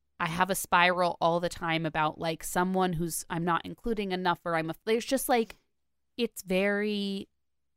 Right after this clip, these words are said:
um, it's, like, it's getting to me a little bit, and I certainly have been feeling like I'm doing more planning than Jeff is,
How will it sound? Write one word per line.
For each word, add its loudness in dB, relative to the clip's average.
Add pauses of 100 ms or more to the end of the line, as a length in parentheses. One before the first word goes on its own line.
(140)
um, -2 (1120)
it's, -4
like, -2 (300)
it's -4
getting 2 (180)
to -4
me -8
a -4
little -6
bit, -14 (120)
and 0 (760)
I 4 (180)
certainly 0 (160)
have 0
been -4
feeling -2
like -4 (100)
I'm 0
doing -4
more -6
planning -8
than -8
Jeff -6
is, -6